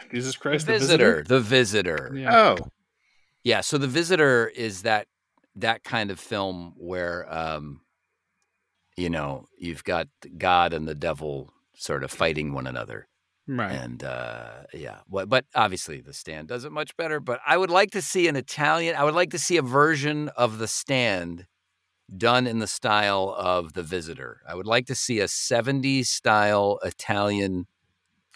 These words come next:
Speaker 2: filmed version of The Stand in four parts.
Speaker 1: This
Speaker 2: Thank you.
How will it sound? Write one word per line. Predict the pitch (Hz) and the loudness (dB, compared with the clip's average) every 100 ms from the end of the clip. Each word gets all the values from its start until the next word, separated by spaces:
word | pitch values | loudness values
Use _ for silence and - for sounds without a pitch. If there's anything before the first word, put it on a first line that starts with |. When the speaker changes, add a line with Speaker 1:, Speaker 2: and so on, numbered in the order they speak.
| - | -14
Speaker 2:
filmed | - 113 107 90 | -2 2 2 4
version | 95 90 87 | 4 4 0
of | 82 76 | -4 -4
The | 76 | -6
Stand | - 73 64 67 | -4 -6 -6 -10
in | 73 | -12
four | - - 80 | -10 -4 -2
parts. | - 65 50 - - - - - | -2 -6 -8 -10 -12 -12 -18 -16
Speaker 1:
This | 139 175 - | 0 2 2
Speaker 2:
Thank | 131 | -4
you. | 107 | -10